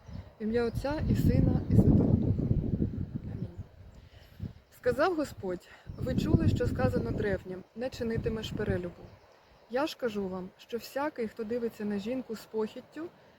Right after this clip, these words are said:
вже вчинив перелюб із нею в серці своєму. Якщо ж праве око твоє спокушає тебе, вирви його і кинь від себе, бо краще для тебе, щоб загинув один із членів твоїх, ніж усе тіло твоє було віддано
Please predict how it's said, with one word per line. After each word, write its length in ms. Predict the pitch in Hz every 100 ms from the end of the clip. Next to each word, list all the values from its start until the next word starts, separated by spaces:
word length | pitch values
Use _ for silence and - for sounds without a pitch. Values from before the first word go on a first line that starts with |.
| -
вже 260 | 208 233 277
вчинив 380 | - 214 208 196
перелюб 480 | - 202 233 285 240
із 160 | 220
нею 260 | 202 208 214
в 40 |
серці 440 | - 202 202 - 185
своєму. 520 | - 180 170 175 175 - - - - _ _ - - _
Якщо 260 | 226 - 294
ж 120 | -
праве 400 | - 294 339 262 -
око 240 | 247 240
твоє 320 | 220 214 214 202
спокушає 680 | - 214 214 - 302 320
тебе, 380 | - 214 185 170 185 - - -
вирви 440 | 208 285 311 240
його 400 | 202 180 180 175 - -
і 80 | 240
кинь 280 | - 247
від 160 | 208 196
себе, 400 | - 175 170 175 - _ _ -
бо 120 | 208
краще 420 | - 294 320 262
для 140 | 220 226
тебе, 320 | 226 208 196
щоб 220 | - 208
загинув 460 | 214 214 - 247 208
один 280 | 214 208 226
із 140 | 202 -
членів 500 | - 240 320 339 -
твоїх, 440 | 247 208 180 - _ _ - 220
ніж 200 | 233 240
усе 300 | - 285 302
тіло 300 | - 226 202
твоє 320 | 208 196 190
було 260 | 190 190
віддано 540 | 185 233 214 208 208